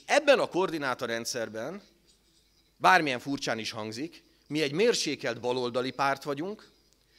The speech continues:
az néhai S D S pedig egy szélső jobboldali párt. Hiszen ők a multinacionális tőkének a primátusát vallják a munkával szemben.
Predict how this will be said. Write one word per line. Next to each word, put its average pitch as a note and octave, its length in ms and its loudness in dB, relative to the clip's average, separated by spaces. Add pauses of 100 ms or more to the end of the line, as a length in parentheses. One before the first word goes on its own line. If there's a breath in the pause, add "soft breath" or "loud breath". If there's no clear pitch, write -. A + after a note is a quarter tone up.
(600 soft breath)
az A#2+ 560 0 (240)
néhai D3 520 2 (100)
S C#3+ 100 -4
D E3 300 0
S - 140 -2 (260)
pedig E3 280 0
egy E3 100 2
szélső F3+ 400 4
jobboldali F2 540 -8
párt. - 380 -14 (1200 soft breath)
Hiszen G3+ 520 4 (380 soft breath)
ők G3 300 4
a B2+ 100 -2
multinacionális D3+ 1000 -2
tőkének D3+ 520 -4
a A#2+ 60 -6
primátusát C3+ 760 -2
vallják G2+ 600 -6 (640 soft breath)
a D3+ 100 2
munkával C3 880 0
szemben. F2+ 460 -8